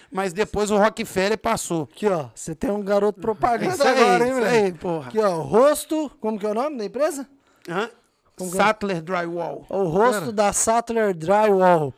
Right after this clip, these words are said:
Speaker 2: Pensa no rosto bonito que eles tão tendo agora, hein?
Speaker 3: Falando, falando nesses Rockefellers aí, acho que eu vi um vídeo falando que eles dominam muita coisa aqui ainda nos Estados Unidos, né,
Speaker 1: É
Speaker 3: cara?
Speaker 1: muito dinheiro, né? Eles tiveram o monopólio do petróleo,
Speaker 3: Pode crer.
Speaker 1: né?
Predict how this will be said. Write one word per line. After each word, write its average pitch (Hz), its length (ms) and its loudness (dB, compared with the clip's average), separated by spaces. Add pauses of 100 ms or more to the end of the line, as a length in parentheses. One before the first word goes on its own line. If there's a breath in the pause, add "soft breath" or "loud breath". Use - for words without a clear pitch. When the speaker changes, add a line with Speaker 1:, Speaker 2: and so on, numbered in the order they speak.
Speaker 2:
Pensa 247 360 0
no 226 100 0
rosto 220 240 6
bonito 226 460 0
que - 80 -4
eles 196 160 -2
tão 202 180 -4
tendo 202 220 -2
agora, 190 340 2
hein? - 100 -2
Speaker 3:
Falando, 214 300 0
falando 220 380 2
nesses 214 320 -6
Rockefellers 139 720 -8
aí, 143 220 -8
acho - 120 -14
que - 80 -18
eu 147 80 -10
vi 156 160 -10
um 180 160 -8
vídeo 131 640 -14 (540 soft breath)
falando 135 160 -12
que - 80 -14
eles 160 280 -14
dominam 165 360 -4
muita 160 280 -6
coisa 151 260 -6
aqui 135 180 -12
ainda 117 220 -10
nos 113 120 -14
Estados 117 240 -10
Unidos, 110 360 -14
né, 123 120 -12
Speaker 1:
É - 20 -10
Speaker 3:
cara? 214 120 -6
Speaker 1:
muito 254 200 -4
dinheiro, 190 360 -8
né? 165 100 -16 (180)
Eles - 200 -12
tiveram 240 300 -6
o 240 40 -8
monopólio 214 540 -6
do 170 60 -18
petróleo, - 460 -14
Speaker 3:
Pode 131 260 -10
crer. 120 240 -12
Speaker 1:
né? 165 160 -8